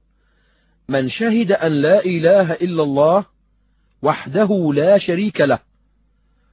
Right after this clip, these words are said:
وأن محمدا عبده ورسوله، وأن عيسى عبد الله ورسوله،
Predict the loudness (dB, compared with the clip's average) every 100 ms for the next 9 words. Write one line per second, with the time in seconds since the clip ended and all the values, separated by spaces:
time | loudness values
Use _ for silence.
0 | _ -10 -4 -2 -2 -2 -2 -2 -2 -2
1 | 0 0 0 -2 -2 -4 -2 0 2 2
2 | 0 -2 -2 -2 -8 _ _ _ _ _
3 | _ _ -12 -6 -2 0 0 -2 0 2
4 | 4 2 0 -2 -4 0 2 6 4 2
5 | 0 0 -2 -2 -2